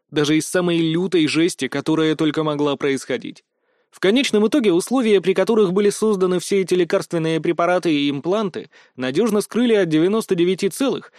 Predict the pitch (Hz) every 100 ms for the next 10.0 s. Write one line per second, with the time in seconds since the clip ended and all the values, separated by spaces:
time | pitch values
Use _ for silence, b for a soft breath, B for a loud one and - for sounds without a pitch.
0 | b - 127 139 180 254 208 - 214 190
1 | - 139 - 156 143 127 151 143 120 123
2 | 135 143 - 190 160 113 - - _ _
3 | _ _ _ 127 - 233 220 131 - -
4 | _ - 113 113 143 143 175 165 196 190
5 | 123 127 - _ _ _ - 156 151 170
6 | 175 185 285 - 135 165 220 233 165 123
7 | - 127 123 139 143 180 185 220 - 135
8 | - - - - _ _ _ _ 160 -
9 | 196 190 180 190 185 175 - 220 127